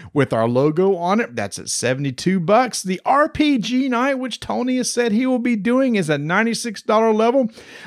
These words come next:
The Gen Con Strike event, you need to jump in there quick because this one isn't gonna last long. It has to be taken down, and there's only twenty available, uh, for this, so you need to jump in there quick. That's at ninety-six dollars. But you know what? If you want the R P G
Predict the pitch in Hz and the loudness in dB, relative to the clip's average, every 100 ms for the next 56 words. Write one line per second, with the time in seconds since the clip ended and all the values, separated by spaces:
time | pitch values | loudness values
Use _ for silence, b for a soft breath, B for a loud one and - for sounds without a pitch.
0 | B 143 123 123 127 143 170 190 196 - | B 0 0 2 2 2 2 0 0 2
1 | 233 262 196 185 185 - 135 143 202 254 | 2 2 2 2 0 0 2 4 2 0
2 | 220 277 233 277 285 294 - 320 320 269 | 0 2 2 0 2 0 0 2 2 0
3 | - 202 190 196 202 180 - b 113 175 | -2 -4 0 2 2 0 -8 b -2 -2
4 | 220 277 254 240 233 226 220 226 - 226 | 2 2 2 2 0 2 4 2 2 2
5 | 220 185 139 190 - 196 - 208 214 196 | 2 2 2 0 0 -2 0 0 0 0
6 | 214 202 151 156 143 139 - 180 285 247 | 0 0 -2 0 0 -4 -4 0 2 2
7 | 143 127 123 b b b _ - 180 220 | 2 0 -2 b b b _ -6 0 2
8 | 226 233 240 214 269 233 117 107 104 b | 2 2 2 4 4 4 0 -4 -6 b
9 | b b - 147 147 - 135 131 131 - | b b -2 2 2 0 2 4 2 0
10 | 139 135 185 185 226 220 220 208 202 - | 2 2 2 0 0 2 2 2 -2 0
11 | 247 165 - b b b b 156 175 226 | 0 0 -4 b b b b 0 2 0
12 | 208 190 - 180 - 175 185 180 240 285 | 2 0 -2 -6 0 2 2 -2 -6 -4
13 | 285 277 285 - 220 277 277 269 202 208 | 0 0 0 -4 -2 0 2 0 -2 0
14 | 262 254 269 254 247 269 | 0 0 -4 -4 -2 -2